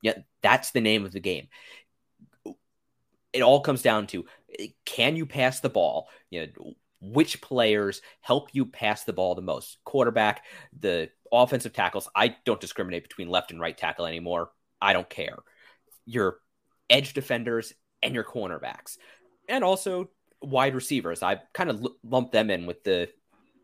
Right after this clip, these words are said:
four non-quarterback premium positions now. But, yeah, if you can throw the ball, you can win.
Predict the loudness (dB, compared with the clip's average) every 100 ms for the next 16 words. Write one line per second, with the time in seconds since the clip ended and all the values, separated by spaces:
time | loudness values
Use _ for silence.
0 | _ -10 2 6 6 6 4 2 0 0
1 | 2 0 -2 -6 -6 -6 -10 -8 -6 -6
2 | -8 -8 -6 -6 -10 -18 -20 -20 -20 _
3 | _ _ _ _ -2 -2 -2 -8 _ _
4 | _ -8 -6 -8 _ _ _ _ _ _
5 | _ _ _ _ _ -20 -8 -2 -2 -2
6 | -4 -6 0 4 4 4 2 2 0 _
7 | _ _ -2 0 0 -4 -6 -10